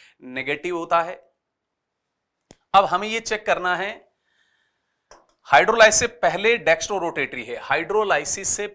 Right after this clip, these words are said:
पहले डेक्स्ट्रोरोटेटरी है, लेकिन जब आप इन दोनों के स्पेसिफिक ऑप्टिकल रोटेशन को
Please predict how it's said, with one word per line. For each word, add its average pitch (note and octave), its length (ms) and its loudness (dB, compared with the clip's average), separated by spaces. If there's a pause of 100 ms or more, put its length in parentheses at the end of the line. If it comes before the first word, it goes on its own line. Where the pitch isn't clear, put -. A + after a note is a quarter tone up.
पहले D#3+ 420 -4
डेक्स्ट्रोरोटेटरी C3+ 1000 -10
है, - 200 -20 (2750)
लेकिन F3+ 300 -8
जब A3+ 300 -2
आप E3 520 4
इन A#3+ 220 -8
दोनों F#3 340 -4 (540)
के G3 320 -2 (600)
स्पेसिफिक B3 840 -2
ऑप्टिकल G3 500 -6
रोटेशन F3 520 -10
को F#3+ 180 -4